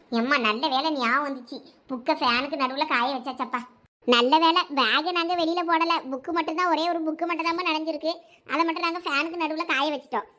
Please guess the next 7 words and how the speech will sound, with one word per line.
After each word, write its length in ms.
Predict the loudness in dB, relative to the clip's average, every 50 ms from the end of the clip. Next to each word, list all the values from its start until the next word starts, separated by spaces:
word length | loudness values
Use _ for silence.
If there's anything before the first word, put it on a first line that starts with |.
| _ -6
கொஞ்ச 140 | -2 0 2 2
நேரத்துல 260 | 2 2 0 -2 -4 -2 0
காய்ச்சிரும், 400 | -2 -2 -2 -4 -6 -6 -4 -2
பயப்படாத. 400 | -2 -2 -2 -2 -2 -2 -2 -4 -6 -14 _ _ _ _ _ _ _ _ 2
யாரெல்லாம் 500 | 4 4 6 4 4 2 2 0 0 0 0
பயப்படியது? 640 | 0 0 -2 -4 -4 -4 -4 -4 -4 -4 -4 -4 -4 -6 -8 -14 -20 -20 _ _ -2 0
உங்களோட 360 | 0 0 0 0 0 0 -2